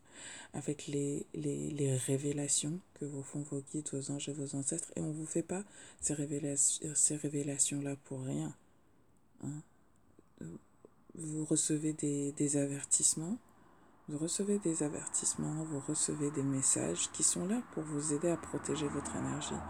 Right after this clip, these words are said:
C'est juste pas pour vous empêcher de souffrir, parce que à la fin de la journée, on sait très bien que vous allez vous remettre de tout. Mais, euh,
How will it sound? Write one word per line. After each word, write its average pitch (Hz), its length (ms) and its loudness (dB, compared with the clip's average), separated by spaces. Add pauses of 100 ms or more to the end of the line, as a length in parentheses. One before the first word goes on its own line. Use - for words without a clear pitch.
(540)
C'est 156 200 2
juste - 520 6 (120)
pas 170 140 2
pour - 200 -8
vous 147 540 -2 (500)
empêcher 147 540 0
de 151 120 0
souffrir, 180 540 -2
parce - 160 -6
que 131 240 -4 (640)
à 147 80 -2
la 139 100 -2
fin 151 160 -6
de 151 80 -4
la 143 100 0
journée, 143 300 -4
on 160 80 -4
sait - 180 -2
très - 160 -8
bien 147 160 -6
que 143 60 -4
vous 147 140 -6
allez 139 160 -2
vous 135 140 -4
remettre 135 340 -2 (100)
de 139 60 -6
tout. - 300 -8 (720)
Mais, 156 460 0 (220)
euh, 151 160 -6